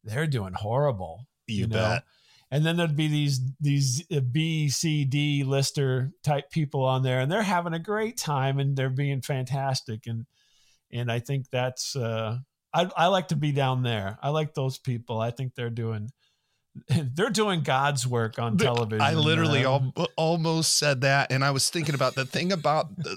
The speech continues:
Speaker 2: certain degree of celebrity that I've observed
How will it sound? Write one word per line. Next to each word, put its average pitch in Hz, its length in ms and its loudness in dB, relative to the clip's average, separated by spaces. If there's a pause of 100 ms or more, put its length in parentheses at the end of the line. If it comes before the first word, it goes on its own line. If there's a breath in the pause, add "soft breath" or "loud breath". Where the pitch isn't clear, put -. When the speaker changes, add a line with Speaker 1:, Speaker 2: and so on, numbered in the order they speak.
Speaker 2:
certain 175 520 2
degree 123 480 -2
of 143 100 0
celebrity 120 680 0
that 107 180 -2
I've 104 240 0
observed 90 680 -4